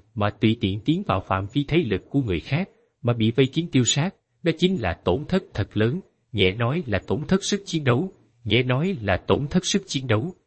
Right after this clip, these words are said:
Nặng nói rất có thể bởi vì mấy người tổn thất này, hoặc là mấy người này tiết lộ tình báo mà dẫn đến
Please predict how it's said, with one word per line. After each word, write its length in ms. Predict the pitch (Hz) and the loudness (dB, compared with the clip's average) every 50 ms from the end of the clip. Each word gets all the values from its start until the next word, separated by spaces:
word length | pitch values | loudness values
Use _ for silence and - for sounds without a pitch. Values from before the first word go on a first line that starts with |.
| _ _ _ _ _ - | _ _ _ _ _ -2
Nặng 200 | 113 113 127 135 | 0 0 2 2
nói 240 | 139 143 175 196 | 2 2 2 2
rất 220 | 202 - 226 208 - | 2 2 0 0 0
có 100 | - 185 | 0 -2
thể 280 | - - 113 117 147 160 | 0 2 0 0 2 4
bởi 200 | 139 120 143 170 - | 4 4 4 4 2
vì 260 | - 110 107 107 104 101 | 2 2 2 2 0 0
mấy 140 | 113 160 208 | 0 0 0
người 200 | 202 120 104 98 | 2 2 0 0
tổn 200 | - - 95 120 | 0 0 -2 -2
thất 260 | - - 202 - - | 0 -2 -4 -4 -2
này, 280 | 120 101 87 78 71 78 - _ _ _ _ - | -2 -2 -2 -2 -4 -6 -12 _ _ _ _ 0
hoặc 260 | 120 110 - - - | 0 0 0 -2 -2
là 200 | 107 104 107 110 | 0 0 0 0
mấy 220 | 113 127 156 185 | 2 2 0 0
người 300 | 190 127 107 98 90 85 | 0 2 2 2 2 2
này 220 | 90 95 95 92 95 | 0 0 0 0 0
tiết 300 | - - 185 196 - - | 2 2 0 2 2 0
lộ 200 | 87 85 90 98 | 0 2 2 0
tình 280 | - - 104 101 98 | 0 -2 -4 -2 -2
báo 280 | 107 107 110 131 175 196 | -2 -2 -2 -2 -4 -4
mà 120 | 131 95 80 | -4 -4 -4
dẫn 300 | 80 80 92 87 110 123 | -2 -2 -2 -2 0 0
đến 140 | 131 147 | -2 -2